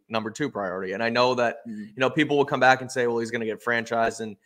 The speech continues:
Speaker 1: he might get franchised. And w-, we've tried to sort of steer clear of that for, on these lists so far, but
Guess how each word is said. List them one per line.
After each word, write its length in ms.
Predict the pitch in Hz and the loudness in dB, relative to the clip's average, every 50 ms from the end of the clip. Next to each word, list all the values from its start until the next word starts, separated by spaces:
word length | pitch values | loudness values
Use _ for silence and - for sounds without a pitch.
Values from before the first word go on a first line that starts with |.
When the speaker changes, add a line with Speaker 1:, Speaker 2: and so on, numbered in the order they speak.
| _ _ _ _ _ - | _ _ _ _ _ 0
Speaker 1:
he 80 | - 214 | 2 6
might 220 | 226 233 226 226 | 10 10 8 10
get 140 | 190 147 - | 8 4 4
franchised. 560 | - 131 120 113 101 - 113 101 98 95 - 117 | 4 0 0 0 0 -2 -4 -4 -4 -4 -6 -8
And 240 | 113 113 113 - _ - | -6 -6 -8 -12 _ -10
w-, 180 | 135 135 131 - | -6 -4 -4 -2
we've 240 | 135 143 139 127 - | 0 -2 -2 -2 0
tried 300 | - 170 143 139 156 147 | 4 8 8 8 8 6
to 120 | 156 147 | 2 0
sort 340 | 147 - - 147 143 143 139 | -2 -2 -2 2 2 2 2
of 260 | 139 131 120 - - _ _ _ _ _ _ _ _ _ | 2 0 -2 -8 -18 _ _ _ _ _ _ _ _ _
steer 340 | - - - - 147 143 139 | -10 -8 -2 2 4 4 4
clear 320 | 139 - 143 139 135 139 139 | 4 4 2 4 6 6 4
of 80 | 131 127 | 2 4
that 320 | 131 131 131 131 131 - | 4 4 4 4 2 -2
for, 120 | - - | -4 0
on 160 | - 127 131 131 | 0 2 2 2
these 200 | 131 123 117 123 | -2 -2 -2 0
lists 240 | 131 127 127 127 | 0 0 0 0
so 140 | - 131 127 | 0 0 0
far, 340 | 120 - 117 117 123 127 127 | 0 0 0 2 2 2 0
but 280 | 117 113 113 110 - | 0 -2 -2 -2 -4